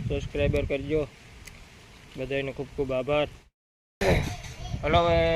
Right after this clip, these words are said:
બપોર થઈ ગયા, તે પ્રસાદ લેવા બેસી જઈએ. બપોર આવડો હતો ને રાજ્યો તો જો બેહે ગયા.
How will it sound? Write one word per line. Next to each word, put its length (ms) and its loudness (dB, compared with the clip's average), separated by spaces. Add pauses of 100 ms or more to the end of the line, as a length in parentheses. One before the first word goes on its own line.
(120)
બપોર 260 2
થઈ 180 2
ગયા, 160 6
તે 100 2
પ્રસાદ 360 2
લેવા 200 6
બેસી 240 2
જઈએ. 320 0 (2500)
બપોર 200 0
આવડો 320 6
હતો 160 4
ને 80 2
રાજ્યો 280 4
તો 140 2
જો 140 4
બેહે 220 4
ગયા. 220 0